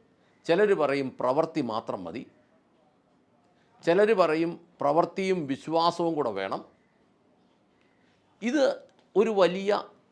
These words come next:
തർക്കത്തിൽപ്പെട്ട ഒരു വിഷയമാണ്. അബ്രഹാമിൻ്റെ വിശ്വാസയാത്രയിൽ ഈ അബ്രഹാം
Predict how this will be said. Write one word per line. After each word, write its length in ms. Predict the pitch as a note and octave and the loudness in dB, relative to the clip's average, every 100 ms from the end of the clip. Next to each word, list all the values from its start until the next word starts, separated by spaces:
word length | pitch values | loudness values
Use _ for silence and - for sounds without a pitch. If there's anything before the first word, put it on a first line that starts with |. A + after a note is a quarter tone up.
| - | -10
തർക്കത്തിൽപ്പെട്ട 1080 | C#3 C3 _ _ - G#3 G#3+ G3+ C3 A#2+ - B2 - _ _ _ - | -10 -10 _ _ -8 -6 -8 -6 -6 -6 -8 -10 -12 _ _ _ -12
ഒരു 100 | B2 A2+ | -8 -8
വിഷയമാണ്. 400 | A2+ F#2 - _ _ _ _ _ _ _ _ _ _ _ _ _ _ _ _ _ - | -10 -12 -14 _ _ _ _ _ _ _ _ _ _ _ _ _ _ _ _ _ -6
അബ്രഹാമിൻ്റെ 460 | C3+ E3+ A3 A#3 A3+ | -4 0 0 0 -2
വിശ്വാസയാത്രയിൽ 720 | F#3+ G3+ G3 G3 C#3 A#2 G2+ B2 - _ _ _ _ _ _ _ _ _ _ _ _ _ _ _ _ _ _ _ _ _ - | -2 -2 0 0 0 -4 -6 -6 -8 _ _ _ _ _ _ _ _ _ _ _ _ _ _ _ _ _ _ _ _ _ -8
ഈ 100 | C3 C3 A#2+ - | -4 -4 -4 -4
അബ്രഹാം 360 | C#3 G#3+ A3+ | -2 0 2